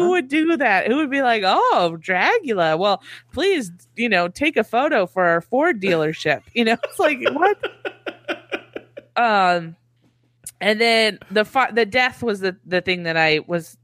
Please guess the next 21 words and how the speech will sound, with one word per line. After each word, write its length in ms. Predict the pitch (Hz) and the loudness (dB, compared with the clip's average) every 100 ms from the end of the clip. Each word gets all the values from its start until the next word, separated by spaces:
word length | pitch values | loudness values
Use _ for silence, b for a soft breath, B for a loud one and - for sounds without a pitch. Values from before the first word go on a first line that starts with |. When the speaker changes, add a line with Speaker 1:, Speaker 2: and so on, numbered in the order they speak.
| _ | _
Speaker 2:
weirded 380 | 185 180 165 165 | -2 0 2 2
out, 200 | 165 151 - | 2 0 -2
that 260 | 185 196 - | -2 0 2
I 180 | 214 240 | 0 2
honestly 420 | 247 320 359 370 | 2 0 -2 0
wanted 280 | 320 302 294 | 2 2 0
it 120 | 285 - | -2 -4
to 60 | |
be 140 | 262 269 | -4 -4
funnier 480 | - 277 330 285 | 0 0 0 -2
'cause 180 | - 277 | -2 -4
it's 140 | 285 277 | -6 -6
Meatball, 480 | 294 302 302 269 | -10 -2 0 2
and 80 | 254 | 2
I 80 | 240 | 0
felt 180 | 262 254 | 0 0
like 140 | 240 | 0
Speaker 1:
Mm-hmm. 200 | 208 233 | -2 -2
Speaker 2:
Meatball 180 | 240 240 | 0 2
had 140 | 233 208 | 2 0
the 200 | 185 | 0